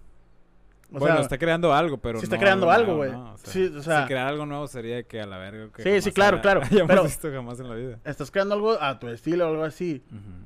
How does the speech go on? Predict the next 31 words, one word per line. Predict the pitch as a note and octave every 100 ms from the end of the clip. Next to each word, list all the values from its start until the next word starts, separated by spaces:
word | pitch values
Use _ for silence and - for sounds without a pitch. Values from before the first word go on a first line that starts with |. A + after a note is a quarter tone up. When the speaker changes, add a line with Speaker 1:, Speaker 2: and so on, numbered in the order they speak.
| -
Speaker 1:
Algo | - A#2
Speaker 2:
Pero, | F#3+ G3
Speaker 1:
así. | F#3
Speaker 2:
pero, | G3 F#3+ F#3+ A#3+
o | F#3+
sea, | - F#3 D#3+ D#3+
ahí | E3+ E3
estás | - F#3+
abriendo | F#3+ F#3+
un | F#3+
tema | F#3+ F#3+
interesante | F3 C3+ D3 E3
porque | D#3 C3 B2+ G#2 - _ _ _ _ _ _ D#3
no | D#3 F3 F3+
todo | _ F#3+ F#3+ G3
el |
mundo, | F#3 F#3+ G#3+ F#3+ A#2 - -
y | A2+ G#2+
eso | G2 - C#3+
ya | A#2+ A2 C3 B2+
sería | - A#2+ A2 A#2+ B2
un | A#2+ A#2+
mundo | A#2+ A#2
de | A2
tema, | G2+ G2 G#2
¿no? | C3
Pero | - A#2+ A#2
no | B2 D3+
todas | F#3 F#3
las | E3+
personas | - A#2 B2 D3 A#2 -